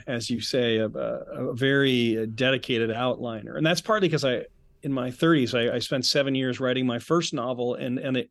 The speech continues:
and I didn't like it. So I, you know, I ended up having to throw away the whole thing, and and my discovery from that process was that the, the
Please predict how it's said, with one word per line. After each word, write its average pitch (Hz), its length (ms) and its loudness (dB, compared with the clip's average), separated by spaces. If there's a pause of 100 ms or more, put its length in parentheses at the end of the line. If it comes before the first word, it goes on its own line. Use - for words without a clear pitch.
and 131 120 0
I 127 40 2
didn't 139 180 0
like 139 300 2
it. - 200 -8
So - 220 -8
I, 120 80 -2
you 120 140 -4
know, 123 100 -2
I 127 100 -2
ended 127 220 0
up 120 100 -4
having 123 260 -2
to 120 60 -4
throw 135 280 2
away 131 180 4
the 127 140 -2
whole 131 200 0
thing, 165 280 0
and 120 180 -2 (680)
and 135 100 2 (220)
my 131 60 2 (120)
discovery 143 640 0
from 165 680 0
that 113 180 -6
process 110 420 -8 (100)
was 123 120 -8
that 117 200 2 (380)
the, 123 200 0 (120)
the 120 60 -2